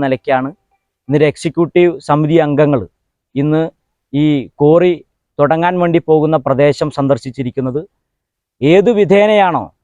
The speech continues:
നിയമപരമായോ സമരരൂപത്തിലോ ഇതിനെ ചെറുക്കാൻ വേണ്ടി കഴിയുക, അതിൻ്റെ അവസാനത്തെ ശ്രമവും ശക്തമായി ഒരുമിച്ച് ഞങ്ങൾ നടത്തും എന്നുള്ളൊരു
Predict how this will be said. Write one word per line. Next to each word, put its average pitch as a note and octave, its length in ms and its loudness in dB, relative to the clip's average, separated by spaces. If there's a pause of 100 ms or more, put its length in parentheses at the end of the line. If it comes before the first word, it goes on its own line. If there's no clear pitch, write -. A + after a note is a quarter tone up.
(100)
നിയമപരമായോ E3 720 2 (140)
സമരരൂപത്തിലോ D#3+ 760 2 (160)
ഇതിനെ D#3+ 240 2 (260)
ചെറുക്കാൻ D3+ 400 2
വേണ്ടി D#3+ 240 -2
കഴിയുക, C#3 340 0 (540)
അതിൻ്റെ E3 320 2
അവസാനത്തെ F#3 680 0 (720)
ശ്രമവും F3 460 2 (600)
ശക്തമായി F#3 580 0 (200)
ഒരുമിച്ച് E3 440 0 (440)
ഞങ്ങൾ E3+ 180 0 (100)
നടത്തും D3 360 0 (120)
എന്നുള്ളൊരു E3 320 2